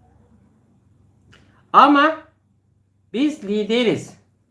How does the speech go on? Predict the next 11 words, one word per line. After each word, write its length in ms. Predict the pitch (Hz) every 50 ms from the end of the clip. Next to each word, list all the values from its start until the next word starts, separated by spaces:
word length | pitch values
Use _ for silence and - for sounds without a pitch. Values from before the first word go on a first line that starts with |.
| _ _ _
Bizim 400 | _ 156 175 170 175 233 277 269
kalitemiz, 840 | 269 220 208 208 220 214 - 214 202 202 226 247 226 151 - - - - _ _ _ _ _ _ _ _ _ _ -
bizim 300 | 147 143 143 175 254 247
öncülüğümüz, 1080 | 208 202 202 208 180 190 202 190 202 208 196 196 190 208 233 226 175 - - - - _ _ _ _ _ _ _ _ _ -
bizim 340 | 156 151 151 202 233 233 214
bilgimiz, 760 | 214 208 202 196 202 214 220 240 240 208 - - - - _ _ _ _ _ _ _ _ _ -
tecrübemiz 840 | 160 170 185 180 190 202 208 220 214 214 226 254 254 220 - -
yeter 300 | 156 151 139 147 147 135
arkadaşlar. 720 | 127 127 127 127 123 139 127 120 104 - - 120 101 - - _ _ _ _ _ _ _ _ _ _ _ _ _ _ _ _ _ _ _ _ _ _ _ _ _ _ _ _ _ -
O 120 | 185 240
yüzden 600 | 262 240 214 - - 208 208 226 269 247 - -